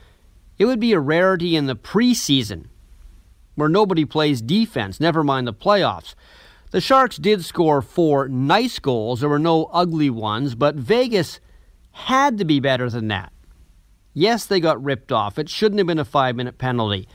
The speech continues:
But championship caliber teams have to overcome those moments. But it did make for one of the most memorable Game Sevens you'll ever see. And the Sharks did come back in this series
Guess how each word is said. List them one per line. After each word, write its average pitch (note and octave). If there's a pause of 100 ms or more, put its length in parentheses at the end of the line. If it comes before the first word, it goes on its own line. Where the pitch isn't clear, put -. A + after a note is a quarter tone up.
(520)
But E3+
championship A#3
caliber E3
teams D3+
have D3+
to D#3
overcome D3
those B2
moments. C3 (560)
But F3+
it F#3
did C4
make F3 (640)
for D#3
one E3+
of F3+
the F3
most C#3+
memorable E3
Game D3
Sevens C3
you'll B2+
ever A#2
see. D#3 (640)
And D#3+
the D#3
Sharks A3
did F3+
come F3
back E3+
in C#3+
this C3+
series C#3